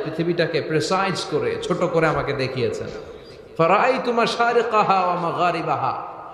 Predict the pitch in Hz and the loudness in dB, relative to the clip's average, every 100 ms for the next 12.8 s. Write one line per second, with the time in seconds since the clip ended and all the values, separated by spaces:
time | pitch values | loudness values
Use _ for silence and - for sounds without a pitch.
0 | - - 139 - 165 160 156 156 156 156 | -16 -10 -6 -4 -2 0 2 2 0 -2
1 | 160 160 147 - 170 175 - 160 143 131 | -2 -2 -2 0 0 0 -2 2 4 2
2 | - - 190 - - 170 - - 135 123 | 0 0 0 0 0 0 0 0 0 2
3 | 143 165 160 143 127 139 135 120 - 151 | 2 2 0 0 0 0 0 -2 -2 -4
4 | 151 143 139 143 127 107 - - - - | -4 -4 -4 -4 -8 -10 -14 -18 -18 -12
5 | - 156 202 - 180 170 160 156 143 139 | 0 2 2 2 2 4 2 2 0 2
6 | 170 170 156 135 135 135 - 107 - - | 2 2 2 2 2 0 0 -4 -6 -10
7 | - - - 123 139 151 147 147 143 151 | -14 -14 -2 2 6 6 6 4 4 0
8 | 147 143 151 147 160 165 170 139 160 139 | 2 2 2 2 0 4 2 2 -2 0
9 | 175 156 190 190 165 190 214 202 240 262 | -2 0 0 2 2 4 4 4 2 0
10 | - - - 175 165 - 208 147 202 165 | -8 -12 -6 -4 -2 4 4 6 4 4
11 | 185 180 175 165 156 170 147 151 160 151 | 2 2 2 2 2 0 0 0 0 -2
12 | 147 - 160 156 156 123 113 | -2 0 0 0 -2 -2 -6